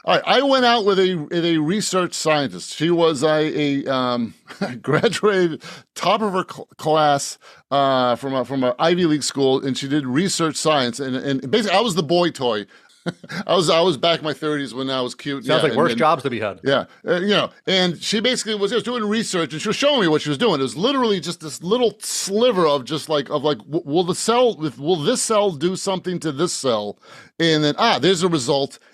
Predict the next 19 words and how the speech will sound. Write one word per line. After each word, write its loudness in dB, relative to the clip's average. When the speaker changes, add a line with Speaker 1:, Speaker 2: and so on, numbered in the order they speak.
Speaker 1:
and -2
then -2
that's 0
published, -4
you -2
know, -8
and -4
that 0
certainly 2
it's -2
all 2
that's -4
reproducible. -2
And -2
this -4
is -4
what 2
I'm 0
thinking, -6